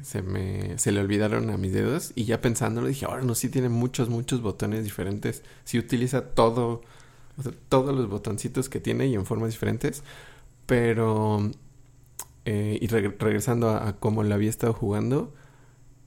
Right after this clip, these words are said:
creo que no había sido como un peso de tantas funciones. O sea, como que sí, igual las van, eh, como dosificando. Y hasta ahorita que se me olvidaron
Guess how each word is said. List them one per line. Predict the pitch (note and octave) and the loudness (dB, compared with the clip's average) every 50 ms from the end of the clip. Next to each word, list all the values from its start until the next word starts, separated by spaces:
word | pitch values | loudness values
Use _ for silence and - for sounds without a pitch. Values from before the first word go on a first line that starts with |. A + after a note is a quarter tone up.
| - - - - - - - C#3+ | -20 -20 -20 -20 -18 -10 -8 0
creo | - D#3 D3 | 2 2 4
que | C#3+ C3+ | 4 4
no | B2 A2 B2+ B2 | 2 4 4 4
había | B2 A#2+ A#2+ A#2 A2+ | 4 4 4 2 2
sido | - - A#2 A2+ A2+ G#2+ G#2+ | 0 0 0 2 2 0 0
como | - A2 G#2 G#2 G2 G2 | 0 -2 -2 0 0 -2
un | G2+ G#2 G#2 G#2+ G#2 G#2 G#2 - - - - - - | -2 -2 -2 -2 -4 -4 -6 -10 -18 -20 -20 -16 -6
peso | - A2+ G#2+ A2 - - A#2 G2+ G2+ A#2 - - - - | -2 -2 0 0 0 -2 -2 -2 -4 -4 -6 -12 -14 -10
de | - G#2+ G2+ | -6 -6 -6
tantas | - - G#2+ G2 G2+ A#2 G#2 - | -4 -4 -4 -4 -4 -4 -6 -6
funciones. | G2 F#2 F#2 A2 G#2+ G#2+ G#2 G#2 - - - | -6 -4 -2 -2 -2 -2 -4 -6 -8 -8 -8
O | B2 | -4
sea, | A#2+ A2 - | -4 -4 -2
como | - A2 G#2 | -2 -4 -4
que | - | -4
sí, | - B2 A#2+ A#2+ A#2+ A2+ A2 - - - - - - A#2 F#2+ - - - | -4 -2 -2 -2 -2 -4 -6 -8 -12 -20 -18 -10 -8 -6 -6 -6 -6 -4
igual | G#2+ G#2+ G2 A2 A2 A2 | -2 0 0 2 2 0
las | G#2+ G#2 G2+ | 0 -2 -2
van, | G#2+ G#2+ G#2+ G#2+ G#2+ G#2+ - - - - - - - - - - - - | -2 -2 -2 -2 -4 -6 -8 -12 -18 -20 -20 -20 -20 -20 -20 -20 -18 -10
eh, | - A2+ G#2+ G#2 G2+ G2 F#2 F2+ F2 F#2 G2 G2 F#2+ G2+ - - - | -6 -4 -4 -2 -2 -4 -4 -4 -4 -4 -6 -6 -8 -8 -12 -14 -8
como | - G#2+ G#2+ G#2+ | -4 -2 -2 0
dosificando. | G#2 G#2 G#2 - A2+ G2+ - F#2+ - - A2 A#2+ C3 D3 A3 E4 - - - - - - - - - - - - - - - - - - - - - - - - - | 0 -2 -2 -2 -4 -4 -4 -6 -4 -2 0 0 0 0 -2 -4 -6 -10 -18 -20 -20 -20 -20 -20 -20 -20 -20 -20 -20 -20 -20 -20 -20 -20 -20 -20 -20 -20 -20 -16 -6
Y | - A2 G2+ G#2 G2+ G#2 G#2 G#2 G#2+ - | -2 0 2 2 2 2 2 0 0 2
hasta | A2 G#2+ - - G#2 | 0 0 2 2 2
ahorita | G#2 A2+ A#2+ - B2+ A2+ | 2 2 2 2 0 0
que | - - G2+ G2 | 2 0 0 0
se | G2 - G2+ | 0 0 -2
me | G2 G2 | 0 0
olvidaron | G2 G2 G2 G2 G#2 A2 A#2 A2+ | 0 0 0 2 2 4 2 2